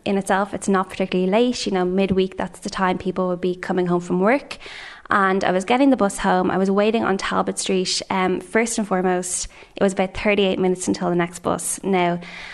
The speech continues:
on any given day in broad daylight, that's not exactly ideal. So I decided to start walking to Connolly Station.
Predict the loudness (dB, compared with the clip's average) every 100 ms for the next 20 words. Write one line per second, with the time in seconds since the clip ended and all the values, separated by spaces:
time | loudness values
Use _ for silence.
0 | -8 0 2 4 4 4 4 4 4 2
1 | 2 2 2 2 2 2 4 2 0 -2
2 | -4 -2 -2 0 -2 -2 -2 -2 -2 0
3 | 0 4 4 4 2 -4 -10 -12 -2 2
4 | 2 2 0 0 0 0 0 -2 -4 -2
5 | 0 2 0 0 -2 -2 -2 -2 -2 0
6 | 0 0 -2 -2 0 0 -2 -4